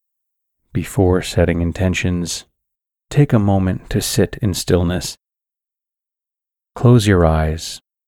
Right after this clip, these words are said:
and allow yourself to feel what success means to you.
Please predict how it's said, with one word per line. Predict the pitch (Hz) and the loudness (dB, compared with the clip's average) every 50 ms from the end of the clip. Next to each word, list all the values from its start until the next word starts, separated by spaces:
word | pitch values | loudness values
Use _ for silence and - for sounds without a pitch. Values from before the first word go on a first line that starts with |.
| _ _ _ _ _ - | _ _ _ _ _ -6
and | - 92 85 | -4 -2 0
allow | 85 82 82 85 87 90 95 | 0 2 2 0 0 0 -2
yourself | 95 92 90 87 - - - 87 90 90 - - | -2 -2 -2 -4 -4 -2 0 0 0 0 -2 -6
to | - 113 | -10 -14
feel | - - - 98 92 90 85 85 87 - _ _ _ _ _ _ _ _ _ _ _ _ _ _ _ _ _ | -10 -6 -4 -2 0 0 -2 -2 -6 -10 _ _ _ _ _ _ _ _ _ _ _ _ _ _ _ _ _
what | - 123 - - - | -2 0 0 0 -2
success | - - 120 - - - - 113 110 110 - - | -4 -6 -6 -4 -4 -2 0 0 0 0 -2 -6
means | 107 101 101 107 113 110 101 - | -4 -2 0 0 0 0 -2 -4
to | - - 101 | -4 -2 -2
you. | 92 92 104 104 - 101 107 110 | 0 0 0 -2 -2 -4 -8 -10